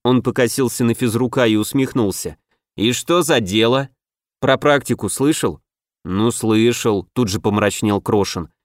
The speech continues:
«И что?» «Где взять карту сокровищ?» «В смысле?» — опешил гимназист.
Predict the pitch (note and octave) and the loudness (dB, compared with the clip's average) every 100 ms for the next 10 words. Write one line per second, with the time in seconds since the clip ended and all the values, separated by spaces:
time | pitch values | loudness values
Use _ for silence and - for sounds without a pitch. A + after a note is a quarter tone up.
0 | - G#2 A#2 - G#2+ G#2 A2 - _ _ | -6 -4 -4 -2 0 2 0 -6 _ _
1 | _ _ - F#3+ F3+ D#4 E3 F3+ - E3 | _ _ -12 -6 0 2 2 -2 0 0
2 | D3+ D3+ - E3+ E3+ A2+ E2 - - _ | 0 -2 -2 0 2 0 -2 -12 -16 _
3 | _ _ _ - - C3+ D3 D3 B2 - | _ _ _ -8 0 2 4 4 2 0
4 | F#2 E2 - G2 G2 A2+ - A2 F#2+ A2 | -2 -4 -2 -2 0 0 0 -2 0 0
5 | A#2+ A#2 G2+ E2+ - | 0 0 -2 -6 -12